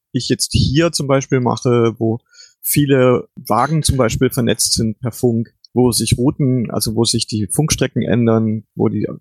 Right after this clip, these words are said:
dynamisch berechnet werden müssen, für solche Anwendungen macht das dann keinen Sinn.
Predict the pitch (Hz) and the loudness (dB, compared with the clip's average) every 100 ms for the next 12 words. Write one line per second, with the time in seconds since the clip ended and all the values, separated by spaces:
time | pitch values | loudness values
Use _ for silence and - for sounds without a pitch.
0 | - 120 113 123 131 - 120 110 120 117 | -4 0 2 2 0 0 0 2 0 0
1 | 104 120 110 - 113 113 117 107 - - | 0 2 2 2 -2 -2 0 0 0 -2
2 | 110 107 110 107 98 117 - 104 - 104 | 0 0 0 -2 -2 -2 -2 -4 -6 -6
3 | 98 101 - 120 | -4 -6 -8 -10